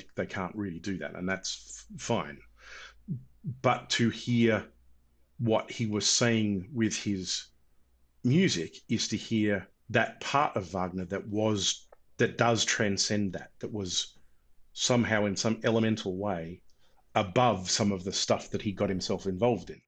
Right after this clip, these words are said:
And so you do like to think of, or at, at least I like to think of, there's some part of, of that very complicated, uh, personality, that very complicated man that was touched by your God of choice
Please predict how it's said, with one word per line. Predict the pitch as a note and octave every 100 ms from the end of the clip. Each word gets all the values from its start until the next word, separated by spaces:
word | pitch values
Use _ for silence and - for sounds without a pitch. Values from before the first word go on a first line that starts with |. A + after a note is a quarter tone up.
| _ -
And | G#2
so | - A2+ G#2 G2
you | A#2+ G2+
do | A#2
like | A2+ G2+ -
to |
think | F#2 A2 G2+
of, | F#2+ F#2 F2+ - _
or | A2+ G2
at, | F#2 -
at | G#2
least | G#2 G2 G#2
I |
like | G#2 E2+
to | F2
think | G2 F2+
of, | F2+ F2
there's | G2 -
some | G#2+ F#2+
part | - G#2 -
of, | F2 E2 - _ _ - _ _ _ -
of | F#2 F#2
that | F#2 - _ -
very | G#2+ A2 G2+
complicated, | - A#2+ G#2+ F#2 - F#2+ F2+ F2+ - _ -
uh, | F#2 F#2 F#2 F2+ F2+ F2+
personality, | - G2+ G#2+ G#2 G2+ F2+
that | F#2 F2+
very | G2+ F#2
complicated | A2+ G2 F#2 G2 F2+ F#2
man | A2 E2 D2+ C2 _ _ _ _ _ -
that | G2 F#2 -
was | G#2 A2 G2 -
touched | - G2 F#2 - - -
by | F#2+ F2+ F2 - _ _ _ _ _ _
your | G#2+ G2+ G2
God | G#2 F2
of | E2
choice | - - F#2+ D#2 - -